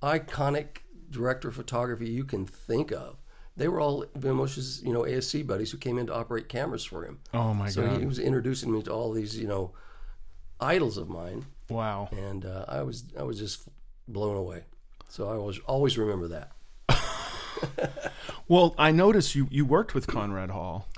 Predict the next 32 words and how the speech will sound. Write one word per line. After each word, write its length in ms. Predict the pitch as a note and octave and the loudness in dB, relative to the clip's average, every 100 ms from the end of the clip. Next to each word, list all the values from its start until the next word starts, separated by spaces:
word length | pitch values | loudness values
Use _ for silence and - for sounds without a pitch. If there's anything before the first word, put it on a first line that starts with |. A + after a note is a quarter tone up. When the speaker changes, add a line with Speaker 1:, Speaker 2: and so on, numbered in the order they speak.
| - - - - | -10 -18 -20 -6
Speaker 1:
Yeah, 260 | B2 D3+ E3 | 4 6 6
I 60 | |
did 180 | G#3+ A#2+ | 4 0
a, 200 | G#3+ F3+ - - - - | 0 0 -4 -14 -12 -6
once 200 | G#2+ A2 | -4 -2
again, 380 | F#3+ C3+ D#3+ D#3+ | 2 2 2 0
a 20 | - | -4
couple 400 | B2 A2 C3 C3 | -4 -2 -2 -2
of, 220 | C3+ C3+ | -2 -2
uh, 220 | B2 A#2+ | 0 2
movies 380 | B2 B2+ B2+ - | 2 2 0 -2
with 120 | A2+ | -4
Conrad. 560 | - A#2+ A#2 A#2 A#2 G2+ | -2 0 0 0 -2 -4
Uh, 160 | G2+ | -6
not 280 | G2+ G#2 G#2+ | -4 -4 -4
the 80 | G#2+ | -4
whole 180 | A#2 B2 | -2 2
movie. 460 | C3+ C#3 E3+ F3+ | 2 2 0 0
Would 200 | - A2 | -4 -8
come 200 | - A2+ | -4 -2
in 100 | A#2+ C3+ | -2 -2
for 280 | B2 C#3 | -4 -4
the, 220 | C#3+ D#3 - | -4 -6 -6
you 80 | B2 | -4
know, 140 | B2+ | -2
I 20 | |
was 180 | C#3 D3+ | -2 -6
this, 240 | D#3 C#3 - | -6 -6 -4
I 80 | D#3 | -4
was 180 | E3 | -4
the 80 | D#3 | -4
Steadicam, 720 | C#3 - D3+ D3 D3 D3 D3 | -2 0 0 0 0 0 0